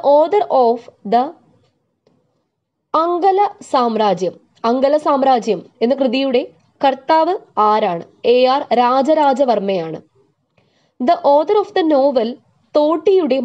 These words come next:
Magan, തോട്ടിയുടെ മകൻ എന്ന നോവൽ രചിച്ചത് ആരാണ്? തകഴി ശിവശങ്കരപിള്ളയാണ്. സമത്വ സമാജം was established by വൈകുണ്ഠസ്വാമികൾ. Who was the permanent president of the Constituent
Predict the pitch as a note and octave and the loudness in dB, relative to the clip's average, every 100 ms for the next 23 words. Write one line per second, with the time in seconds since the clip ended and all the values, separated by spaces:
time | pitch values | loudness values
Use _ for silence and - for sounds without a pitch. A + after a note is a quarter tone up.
0 | G#3+ F3 F#3 F3 _ _ - A#3+ B3 C#4 | -4 -4 -6 -8 _ _ 0 0 0 -2
1 | C#4+ D4 B3+ A3 B3+ - _ _ _ _ | -2 -2 -2 -2 -4 -8 _ _ _ _
2 | _ - C4+ C#4+ C4 B3 C#4 - B3 A#3 | _ -2 0 2 2 2 0 0 -2 -2
3 | B3+ C#4+ B3 C4+ B3 A#3 - _ _ C#4 | -2 0 0 0 -2 -6 -12 _ _ -2
4 | C4 D4 E4 D#4+ - - C4+ B3+ B3+ C4+ | 2 0 -2 -8 -14 -10 -4 -4 -2 -2
5 | D4 C#4+ B3 A3+ F#3+ F3 B3 - _ _ | -2 -2 -2 -2 -2 -8 -12 -16 _ _
6 | _ _ _ _ _ _ - E4 E4 F#4+ | _ _ _ _ _ _ -2 0 0 -2
7 | G4+ F#4 F#4+ G4 F4+ F4+ - C4+ - C#4 | -2 0 0 0 -2 -2 -2 -4 0 0
8 | C4 C#4 D#4+ A#3+ F3 - _ _ _ _ | 0 -6 -6 -4 -4 -8 _ _ _ _
9 | _ _ _ _ _ G#3 B3+ C4+ D4 D#4+ | _ _ _ _ _ -2 0 0 -2 0
10 | D#4+ D#4 - A#3 G#3 F3 D#3 - _ _ | -2 -2 -4 -4 -2 -6 -8 -12 _ _
11 | _ _ _ _ _ _ _ _ _ F4+ | _ _ _ _ _ _ _ _ _ 0
12 | G4+ G4+ G4+ - C#4+ C#4+ D#4 F#4+ F4 D#4 | 0 0 -4 -2 -2 0 0 -2 -2 -2
13 | B3+ C4 D#4 D4 A3+ A#3 - _ _ C#4+ | 0 -2 -2 0 -2 -4 -12 _ _ -2
14 | C#4 C4+ D4 - E4+ F4 F4+ | 0 0 -2 -6 -6 -4 -4